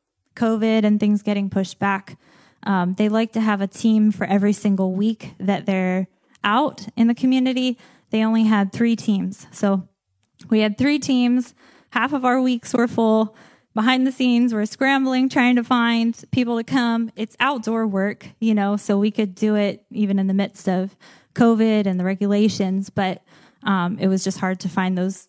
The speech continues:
those churches were, like, scrambling to keep their services going as it was. Um,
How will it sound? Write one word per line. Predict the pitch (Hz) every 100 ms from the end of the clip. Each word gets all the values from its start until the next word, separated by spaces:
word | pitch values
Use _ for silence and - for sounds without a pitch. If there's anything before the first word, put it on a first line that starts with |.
| -
those | 185 180
churches | - 240 233 202
were, | 180 175
like, | 175 170
scrambling | - 214 208 196 190 190
to | -
keep | 214 240
their | 202 208
services | 247 262 247 233 214
going | 202 202 190 190 202
as | 202 190
it | 190
was. | 196 208 180 190 - _ - _ _ -
Um, | 202 185 165 185